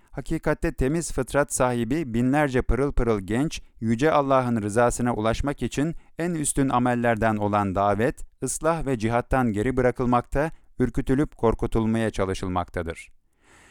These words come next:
Duyguları asil, karakteri sağlam ve kalbi selim bir civan mert olarak adeta tarihin kalbi olan bu süreçte tevhid akidesinin izzetini kuşanarak muvahhid bir mümine yakışan kararlılığı, duruş ve direnişi göstermelisin.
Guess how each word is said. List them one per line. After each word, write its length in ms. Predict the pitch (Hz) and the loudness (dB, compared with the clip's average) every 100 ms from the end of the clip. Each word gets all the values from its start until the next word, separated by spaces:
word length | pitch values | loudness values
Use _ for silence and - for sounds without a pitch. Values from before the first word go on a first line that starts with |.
| _ - - | _ -10 2
Duyguları 520 | 117 113 117 117 123 | 4 4 4 4 2
asil, 440 | - 104 107 127 147 | 0 -2 -2 -2 -4
karakteri 580 | - 117 123 - 135 | -2 0 0 -2 -4
sağlam 540 | 135 131 123 127 165 147 | 0 4 4 2 0 0
ve 100 | 123 | 0
kalbi 340 | - 127 143 | 2 2 0
selim 360 | 139 135 165 139 | -2 -2 -2 -2
bir 160 | 135 | -2
civan 280 | 107 110 120 | 2 4 4
mert 260 | 117 147 139 | 4 2 0
olarak 380 | 113 101 127 - - - - | 0 2 0 -4 -14 -10 -2
adeta 480 | 175 175 - 151 143 | 0 2 2 2 4
tarihin 540 | 127 131 135 139 139 | 4 2 2 0 0
kalbi 420 | 117 117 117 151 | 2 2 2 2
olan 360 | 131 113 104 95 | 2 2 2 0
bu 80 | 123 | -2
süreçte 580 | 117 110 - - 165 - - - | 0 0 -2 -2 -2 -4 -10 0
tevhid 360 | 143 147 175 - | 2 2 0 -2
akidesinin 680 | 139 - 131 123 127 120 107 | -2 0 0 2 2 2 0
izzetini 480 | 101 107 117 127 131 | -2 -2 0 2 2
kuşanarak 580 | 113 - 131 127 151 - - | 0 0 0 2 0 -4 -8
muvahhid 480 | 117 123 135 127 170 - | 2 4 2 0 -6 -2
bir 100 | 135 | 2
mümine 420 | 117 120 120 123 | 2 0 0 0
yakışan 520 | 131 117 101 113 101 | 0 0 -2 -2 -2
kararlılığı, 720 | 92 101 101 101 98 101 127 160 - - 113 | 0 2 2 0 -2 0 0 -2 -10 -4 2
duruş 320 | 135 165 131 | 4 2 0
ve 160 | 127 | -2
direnişi 640 | 113 120 117 110 117 139 - | 0 0 0 0 0 -2 0
göstermelisin. 920 | 107 104 - 104 101 101 - - 80 | 2 2 2 0 0 -4 -4 -6 -8